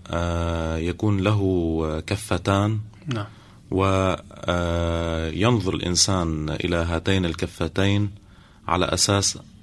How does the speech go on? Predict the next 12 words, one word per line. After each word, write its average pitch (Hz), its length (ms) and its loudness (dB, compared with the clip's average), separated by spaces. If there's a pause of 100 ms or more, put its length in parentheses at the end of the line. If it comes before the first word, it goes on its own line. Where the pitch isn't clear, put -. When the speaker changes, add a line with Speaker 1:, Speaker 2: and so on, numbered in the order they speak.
(140)
Speaker 1:
أن 90 200 -2
يرى 98 480 2 (120)
ما 95 400 2 (500)
يثقل 92 520 0 (560)
منهما 92 640 0 (120)
وما 90 300 0
يخف 85 580 -4
منهما. 82 500 -2 (840)
الميزان 110 440 4
يوم 117 160 4
القيامة 98 640 0 (340)
عبارة، 95 580 2